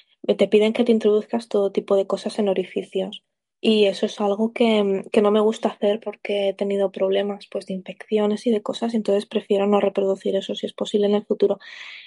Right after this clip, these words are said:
Em, pero, mm, eh, cosas, pues, de humillación, de sangre. Em,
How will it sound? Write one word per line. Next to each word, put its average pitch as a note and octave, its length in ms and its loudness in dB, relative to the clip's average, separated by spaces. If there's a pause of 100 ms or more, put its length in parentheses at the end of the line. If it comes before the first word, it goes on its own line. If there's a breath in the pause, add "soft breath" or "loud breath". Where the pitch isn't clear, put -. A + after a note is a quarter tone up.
(140)
Em, G#3 500 2
pero, G3+ 420 4
mm, F#3+ 400 2
eh, G3+ 220 0
cosas, G#3+ 320 0
pues, A3+ 240 2
de A3 80 2
humillación, G#3 840 2
de G3 120 -2
sangre. G#3 800 0 (500 loud breath)
Em, G3+ 380 0